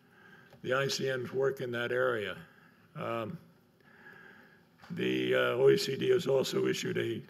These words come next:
a very monumental report on, uh, under the leadership of, uh, then Chairman,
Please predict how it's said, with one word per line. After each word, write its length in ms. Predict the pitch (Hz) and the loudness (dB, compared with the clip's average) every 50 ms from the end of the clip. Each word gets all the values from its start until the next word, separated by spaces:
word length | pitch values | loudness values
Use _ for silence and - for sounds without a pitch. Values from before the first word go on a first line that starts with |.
| - | -10
a 120 | 113 113 110 | -10 -8 -8
very 320 | - - 131 127 127 127 | -6 -4 -2 0 0 0
monumental 680 | 120 120 127 135 135 131 131 123 123 139 139 139 135 | -2 -2 -2 -2 0 0 0 -2 0 0 2 2 2
report 600 | 127 123 120 117 - - - - 110 113 113 - - - - - _ _ _ _ _ _ - - - - - - - - - - - - - - - - - | 2 2 0 -2 -4 -4 -6 -4 -4 -4 -4 -6 -8 -14 -20 -20 _ _ _ _ _ _ -20 -20 -20 -20 -20 -20 -20 -20 -20 -20 -20 -20 -20 -20 -20 -14 -8
on, 360 | 143 127 127 127 127 123 120 | -6 -4 -2 -2 -4 -4 -2
uh, 240 | 123 123 120 120 113 | -2 -2 0 -2 -2
under 220 | 117 117 120 120 | -4 -4 -4 -4
the 100 | 110 120 | -2 -2
leadership 520 | 120 131 - 123 117 - - 127 127 - - | -2 -2 -2 -2 -4 -4 -2 -4 -4 -4 -4
of, 260 | 117 107 - - - | -8 -8 -8 -6 -4
uh, 200 | 120 120 117 110 - - - - 147 156 165 | -2 -2 -2 -4 -6 -8 -12 -18 -14 -8 -6
then 260 | - 135 131 127 120 | -4 -4 -4 -4 -6
Chairman, 500 | - - 135 135 131 127 127 117 117 - | -6 -4 -4 -4 -4 -4 -4 -6 -6 -8